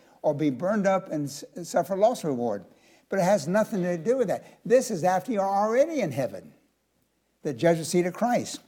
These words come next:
So this is the verse they will use for, uh, purgatory, thinking that you'll have to go there and you'll have to burn for a while and then, uh, uh, and then go to heaven.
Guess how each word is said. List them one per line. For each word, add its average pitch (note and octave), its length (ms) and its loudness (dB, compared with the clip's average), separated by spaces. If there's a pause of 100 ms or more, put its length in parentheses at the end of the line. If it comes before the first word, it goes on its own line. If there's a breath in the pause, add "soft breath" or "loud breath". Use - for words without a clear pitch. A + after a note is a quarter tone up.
(440 soft breath)
So E3+ 160 0
this G#3 280 4
is G#3+ 80 -2
the E3 80 0
verse F3 260 4
they F3+ 140 2
will D#3 100 0
use E3+ 560 -2
for, C#3+ 420 -2 (480 soft breath)
uh, C3 220 0
purgatory, D#3+ 720 0 (920)
thinking E3+ 220 -2
that E3+ 160 -2
you'll A3+ 160 8
have F3 160 2
to F3+ 80 -8
go D3+ 220 -4
there C#3 280 -4
and C#3 120 -4
you'll G#3 160 0
have E3+ 160 -2
to D3 80 -6
burn C3+ 320 0
for - 80 -8
a C#3 40 -4
while B2+ 440 2 (440 loud breath)
and C3 380 -2
then, C3+ 600 0
uh, - 20 -10
uh, A#2+ 200 -4 (960)
and B2 280 -2
then C#3 140 4
go C3 160 2
to A#2+ 80 0
heaven. A#2 400 0